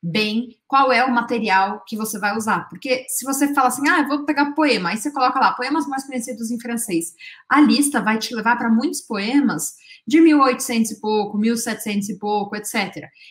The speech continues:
E aí, qual que é o problema disso? O problema é que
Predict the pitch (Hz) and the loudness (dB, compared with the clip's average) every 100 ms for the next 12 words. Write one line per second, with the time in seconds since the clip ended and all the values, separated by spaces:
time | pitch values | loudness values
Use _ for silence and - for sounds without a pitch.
0 | - 240 294 311 392 392 370 277 262 269 | -2 4 4 6 4 4 2 2 2 2
1 | 247 208 185 185 240 269 247 233 349 302 | 0 -2 -4 -6 -6 -4 -2 -2 0 0
2 | - - 226 - 254 208 165 | -2 -4 -6 -4 -4 -2 -4